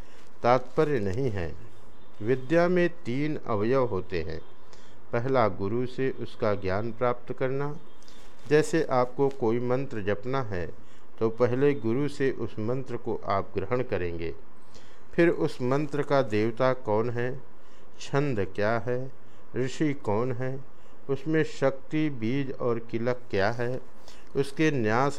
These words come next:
आदि और उस मंत्र का ठीक ठीक अर्थ, यह सब आप गुरु से समझेंगे।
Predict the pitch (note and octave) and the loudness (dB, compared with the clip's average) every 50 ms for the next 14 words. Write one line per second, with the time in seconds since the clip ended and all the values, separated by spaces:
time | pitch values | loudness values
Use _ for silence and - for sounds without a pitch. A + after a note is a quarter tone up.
0 | - - - A#2 A#2+ B2 A#2+ B2+ B2+ B2+ C3 - - - - - - - - - | -2 0 2 2 2 2 2 0 0 0 -2 -2 -4 -4 -4 -4 -4 -4 -4 -2
1 | - - A#2 B2 B2 - - A#2 - - - C3+ C3 C#3+ D#3+ E3+ D3 D3 D3 C#3+ | 0 2 4 4 4 4 0 -2 -2 -2 -2 0 2 2 2 2 0 0 -2 0
2 | - C#3 C#3 C#3 C#3 - - - D3 D#3 D#3 - - - - B2+ A#2+ A2+ - - | 2 2 2 2 0 -2 -2 -2 -2 -2 -2 -2 -2 -2 0 0 0 0 -2 -2
3 | - - G#2+ A#2+ B2 - - D3 - - - - - - - - - - - A2 | 0 0 0 0 0 -2 -2 -2 -2 -2 -4 -4 -4 -4 -4 -4 -4 -4 -2 0
4 | C3+ D3+ D#3 C#3+ - - C3+ B2 A2+ - G#2+ G#2+ G#2 G#2+ G#2 G2+ G#2 G#2 G2+ A2 | 2 2 2 2 2 0 0 0 0 0 2 2 2 2 2 0 -2 0 0 0
5 | A#2 A2+ - G#2+ G2+ F#2+ - - F2 F2 E2+ E2+ G#2 G2 F2+ D#2+ D#2 D2 | 0 0 -2 -2 -2 -2 -2 -2 -2 -2 -2 0 0 0 0 -2 -2 -2